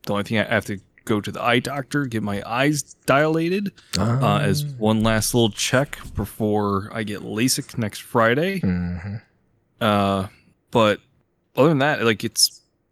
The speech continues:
Speaker 1: been pretty chill. I'm, half of me is looking forward to the summer, and half is kind of same thing, a little bit of dread
Speaker 2: Yeah.
Speaker 1: with it, because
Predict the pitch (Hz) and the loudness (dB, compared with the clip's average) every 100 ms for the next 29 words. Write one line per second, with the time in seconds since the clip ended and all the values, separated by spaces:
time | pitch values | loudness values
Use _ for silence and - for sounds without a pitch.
0 | _ _ _ - 147 - 151 147 - 151 | _ _ _ 0 0 0 0 0 4 4
1 | 143 123 120 - - - _ _ 123 151 | 4 2 2 -4 -20 -20 _ _ 0 0
2 | 165 185 156 123 104 107 123 113 101 - | 2 0 2 0 2 0 0 -2 -4 -4
3 | 120 143 165 156 160 156 - 165 175 175 | 0 2 0 -2 -4 -2 -2 -2 0 0
4 | 120 101 113 120 - 110 - - 110 104 | -2 0 0 -2 -2 -6 -4 0 0 0
5 | 117 107 113 110 107 104 104 104 101 - | -2 -2 -2 -2 -2 -2 -2 -2 -6 -12
6 | _ _ _ _ _ _ _ _ 113 110 | _ _ _ _ _ _ _ _ 0 4
7 | 123 156 - _ _ _ - - 139 143 | 4 2 -6 _ _ _ -8 0 2 2
8 | 185 - _ _ _ _ _ _ _ _ | -2 -4 _ _ _ _ _ _ _ _
9 | - 120 143 135 127 113 - | -2 2 4 4 2 -2 -6